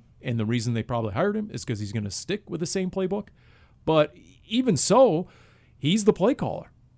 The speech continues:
and he's brand new. Now, he had a year of experience with the Raiders in two thousand seventeen, and that offense was a disaster. A lot of it wasn't his fault, uh, for reasons, uh, you know, that were not related to him necessarily, so he's getting a second chance. But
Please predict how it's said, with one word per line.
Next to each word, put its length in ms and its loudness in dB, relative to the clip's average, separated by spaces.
and 180 0
he's 140 0
brand 340 2
new. 300 0
Now, 180 -6
he 80 -4
had 100 0
a 40 -2
year 300 4
of 100 -2
experience 520 -2
with 80 0
the 80 2
Raiders 360 2
in 80 -2
two 140 -4
thousand 320 -2
seventeen, 760 -4
and 300 -14
that 180 -4
offense 360 -4
was 220 -6
a 40 -6
disaster. 800 0
A 120 -8
lot 240 -2
of 80 0
it 80 0
wasn't 320 0
his 160 -2
fault, 420 2
uh, 300 -12
for 180 -4
reasons, 500 0
uh, 380 -4
you 80 -4
know, 180 -2
that 220 2
were 140 0
not 200 0
related 380 2
to 60 0
him 180 4
necessarily, 580 2
so 160 0
he's 140 0
getting 260 0
a 60 0
second 340 -2
chance. 440 -4
But 260 0